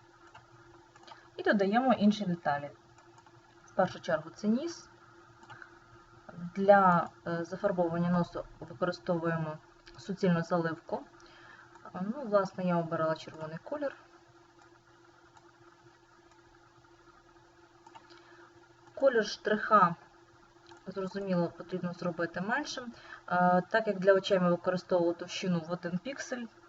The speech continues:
то і тут ми використовуємо також один піксель. І на носі у нас є невеличкий блік. Для створення бліка використовуємо також еліпс білого кольору.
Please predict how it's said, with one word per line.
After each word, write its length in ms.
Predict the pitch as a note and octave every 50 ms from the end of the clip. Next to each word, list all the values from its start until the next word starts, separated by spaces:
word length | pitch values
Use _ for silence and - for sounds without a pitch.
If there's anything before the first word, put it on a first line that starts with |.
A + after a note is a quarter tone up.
| - - - - - - - - - -
то 180 | - B3 - - - -
і 80 | G#3
тут 240 | F#3+ - - A3+ G#3+
ми 60 | G#3+
використовуємо 680 | F#3+ F3 F3 - F3+ F3 - - - G3+ G3 F#3 E3+ -
також 320 | - F3+ - - - -
один 220 | - - E3+ E3+ E3+ - -
піксель. 340 | D#3+ D#3 - - - D#3 - - - - - - - - - - - - - - - - - - -
І 180 | - C#4+ E4 E4+
на 140 | D4 A#3 G3+
носі 320 | G3 A3 C#4+ D4 - G#3
у 40 | F#3+
нас 180 | F3+ F3+ -
є 120 | G#3+ A3+ B3
невеличкий 560 | A3+ G3 F3 E3+ F3+ G3 F#3+ - - - G3
блік. 480 | F3+ F3 F3 F3 D#3 - - - - - _ - - _ _ - - _ _ _ - _ _ - - - -
Для 140 | - F#3 G3
створення 460 | F#3+ - - G3 F#3 F3+ F3 F3 F#3+
бліка 340 | G3+ - A#3 D4 - - A#3+
використовуємо 680 | G3+ F#3 - F#3 F3+ F3 - - F3+ F3 E3+ E3+ E3+
також 420 | E3+ - E3 D#3+ - E3+ - - - -
еліпс 440 | G#3 B3 C#4 D4+ D4 - - - -
білого 340 | F#3 F#3 E3+ E3 E3+ F3 F3
кольору. 480 | F3 - - C#4 C#4+ C#4+ C4+ C4 B3